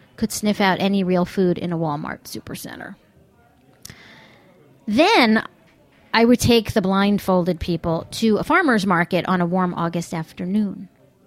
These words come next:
And I'd let them wander around that farmer's market, following their noses, smelling the ripe peaches and the bunches of basil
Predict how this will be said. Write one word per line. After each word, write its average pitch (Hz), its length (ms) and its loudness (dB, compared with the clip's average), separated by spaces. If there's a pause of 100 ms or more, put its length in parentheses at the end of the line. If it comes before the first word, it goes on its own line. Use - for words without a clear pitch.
(300)
And 196 120 -4
I'd 196 140 0
let 214 160 -2
them 196 200 -2
wander 226 460 2
around 196 320 0
that 170 160 -2
farmer's 208 400 -4
market, 156 300 -6
following 202 500 0
their 185 140 0
noses, 196 440 2
smelling 226 600 0
the 185 80 0
ripe 190 380 -2
peaches 170 580 -4
and 180 220 -6
the 175 80 -4
bunches 208 420 -2
of 165 240 -4
basil 190 460 2